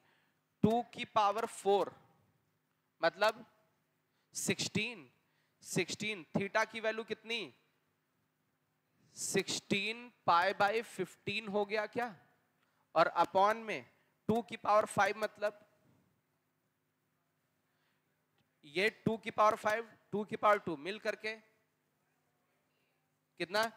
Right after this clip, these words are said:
टू की पावर सेवन लिख दें सीधे, टू की पावर सेवन। ये sine theta है, तो sine theta को sine pi upon fifteen। क्लियर है? अच्छा, अब यहां पर देखो, sine के अंदर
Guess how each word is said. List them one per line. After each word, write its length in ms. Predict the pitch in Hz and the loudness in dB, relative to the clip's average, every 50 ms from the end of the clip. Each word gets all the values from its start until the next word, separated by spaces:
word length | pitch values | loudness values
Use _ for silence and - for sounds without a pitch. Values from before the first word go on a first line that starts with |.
| - _ - | -14 _ -2
टू 120 | 208 220 | -2 -2
की 140 | 214 - 233 | 0 -4 -4
पावर 280 | - - 208 208 226 247 | 0 4 4 4 4 4
सेवन 380 | - - - 190 190 196 214 | 0 0 -2 -4 -6 -6 -8
लिख 240 | 233 220 226 247 220 | -10 -10 -14 -14 -12
दें 100 | 311 311 | -12 -12
सीधे, 340 | 285 - 233 202 151 127 123 - _ _ _ _ _ _ _ _ _ _ _ _ _ _ _ | -10 -10 -10 -12 -12 -14 -14 -16 _ _ _ _ _ _ _ _ _ _ _ _ _ _ _
टू 120 | 185 208 | 0 0
की 140 | 208 - 226 | 0 -2 -8
पावर 460 | 208 - 208 190 190 190 226 254 254 - - - _ _ | 0 2 4 4 4 4 2 0 -2 -6 -12 -20 _ _
सेवन। 400 | - - 190 165 139 131 123 113 - _ _ _ _ - | -8 -4 -2 -2 -2 -4 -6 -10 -16 _ _ _ _ -6
ये 120 | 190 226 | -4 -2
sine 500 | - - - - 202 180 190 214 226 233 226 - | 0 0 0 0 -2 -2 -2 -4 -8 -12 -12 -10
theta 280 | - 220 214 - - 202 | -10 -8 -6 -4 -4 -4
है, 260 | 156 123 113 117 117 _ _ _ _ _ _ _ _ _ | -4 -4 -8 -12 -18 _ _ _ _ _ _ _ _ _
तो 100 | 180 190 | -2 -2
sine 580 | 185 - - - - 190 180 185 202 220 233 233 - _ - | -2 -2 -2 -2 0 0 0 0 -2 -4 -8 -12 -12 _ -6
theta 380 | - 190 190 - 202 208 214 208 - | -6 -6 -4 0 0 0 0 0 -2
को 160 | - 202 214 226 | -2 -2 -2 0
sine 520 | 220 - - - 190 170 175 185 196 214 214 - _ 185 | -2 -4 -8 -6 -6 -6 -6 -8 -10 -14 -16 -6 _ 0
pi 140 | 170 175 190 202 208 | 0 2 2 0 -2
upon 460 | 196 - 202 196 202 214 233 247 262 254 - _ _ _ _ _ _ _ | 0 2 2 4 4 2 0 -2 -6 -14 -20 _ _ _ _ _ _ _
fifteen। 640 | - - - 180 - - - - 214 226 247 220 151 120 - _ _ _ _ _ _ _ _ _ _ _ _ _ _ _ _ _ _ _ _ _ | -4 0 0 0 0 -4 -6 -4 -4 -4 -4 -6 -10 -16 -20 _ _ _ _ _ _ _ _ _ _ _ _ _ _ _ _ _ _ _ _ _
क्लियर 220 | 175 196 220 226 | 0 4 4 4
है? 180 | 233 254 269 262 - - _ _ _ _ _ _ _ _ | 4 2 -2 -4 -6 -14 _ _ _ _ _ _ _ _
अच्छा, 220 | - 165 170 - 247 | -4 -2 0 0 0
अब 160 | - 220 208 | 0 -2 -2
यहां 300 | 190 180 180 170 214 226 | -2 -4 -2 2 2 2
पर 160 | 226 233 220 220 | 2 2 0 0
देखो, 360 | 220 220 - 220 220 240 - - _ _ _ _ _ | 0 -2 -2 -4 -6 -6 -8 -14 _ _ _ _ _
sine 480 | - - - - 196 180 185 214 233 220 | -12 -10 -2 0 2 2 2 0 -2 -4
के 60 | - | -6
अंदर 180 | 226 214 185 156 | -4 -4 -4 -6